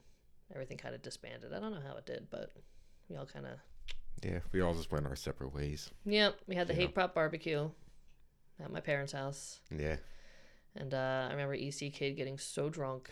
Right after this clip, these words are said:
Speaker 2: <laughs>
Speaker 1: and then sitting on the couch with my mom watching Harry Potter all day.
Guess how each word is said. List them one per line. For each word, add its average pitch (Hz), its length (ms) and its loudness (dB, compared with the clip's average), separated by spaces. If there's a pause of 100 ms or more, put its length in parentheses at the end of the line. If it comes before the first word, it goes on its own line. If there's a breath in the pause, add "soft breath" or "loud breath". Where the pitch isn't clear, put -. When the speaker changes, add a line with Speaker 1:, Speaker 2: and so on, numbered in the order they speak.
(160)
Speaker 2:
<laughs> - 760 4
Speaker 1:
and 165 200 12
then 156 460 12
sitting 180 320 12
on 175 80 10
the 180 60 8
couch 165 220 8
with 175 120 0
my 165 100 6
mom 147 240 6
watching 147 260 4
Harry 135 220 2
Potter 123 320 2
all - 100 4
day. - 260 0